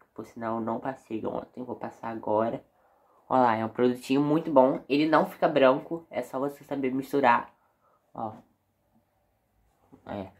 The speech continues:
ficou branco. Tudo bem, é a vida.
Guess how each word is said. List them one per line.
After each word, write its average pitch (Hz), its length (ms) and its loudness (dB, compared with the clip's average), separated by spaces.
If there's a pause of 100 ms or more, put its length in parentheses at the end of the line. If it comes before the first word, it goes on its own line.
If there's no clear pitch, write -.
ficou 117 260 -6
branco. - 380 -8 (720)
Tudo 175 180 -4
bem, 101 260 0 (160)
é 123 120 -2
a 123 40 -2
vida. - 380 -10